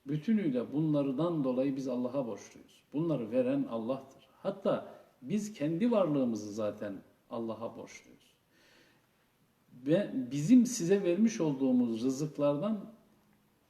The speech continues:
infak edin buyuruyor. Rabbimiz bizim infak ederek bir kazanç elde edeceğimiz rızkın kaynağının da Allah olduğunu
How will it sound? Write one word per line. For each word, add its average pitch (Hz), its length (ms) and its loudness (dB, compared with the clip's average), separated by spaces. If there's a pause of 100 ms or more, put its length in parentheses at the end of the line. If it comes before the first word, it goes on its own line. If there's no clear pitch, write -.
(680)
infak 190 540 -2
edin 110 420 -4
buyuruyor. 92 440 -6 (1500)
Rabbimiz 170 640 -4 (380)
bizim 131 420 -2
infak 139 480 2
ederek 123 340 -4 (1000)
bir 151 180 2
kazanç 202 460 2
elde 143 280 2
edeceğimiz 113 880 -4 (360)
rızkın 180 540 0 (120)
kaynağının 165 840 4
da 170 160 4
Allah 143 300 4
olduğunu 110 580 -4